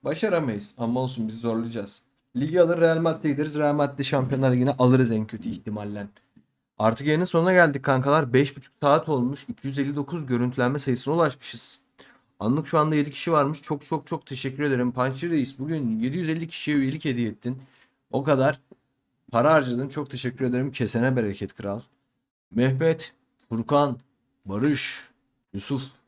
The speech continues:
diğer Yusuf. Başka kimler vardı? Esra tabii ki de. Hanımım Esra, Emir. Ve birçok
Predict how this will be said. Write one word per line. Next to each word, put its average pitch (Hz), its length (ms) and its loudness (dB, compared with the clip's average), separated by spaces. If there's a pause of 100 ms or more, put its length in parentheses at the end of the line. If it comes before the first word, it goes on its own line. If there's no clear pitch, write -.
(220)
diğer 107 260 2
Yusuf. 127 320 -2 (1080)
Başka 107 300 -4
kimler 113 360 0
vardı? 107 340 0
Esra 123 560 0
tabii 117 220 2
ki 120 120 2
de. 110 60 2
Hanımım 123 540 2
Esra, 117 560 -2 (100)
Emir. 117 540 0 (1400)
Ve 123 240 4
birçok 131 600 2